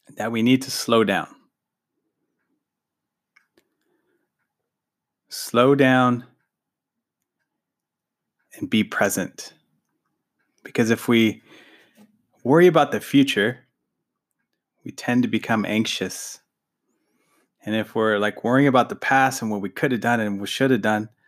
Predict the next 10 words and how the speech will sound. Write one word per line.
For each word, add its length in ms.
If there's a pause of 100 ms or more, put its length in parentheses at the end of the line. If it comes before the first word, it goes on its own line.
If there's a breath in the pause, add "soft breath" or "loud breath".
(600)
we 60
have 160
a 40
tendency 460
to 80
get 160
depressed, 680 (840)
especially 500
in 120
isolation. 680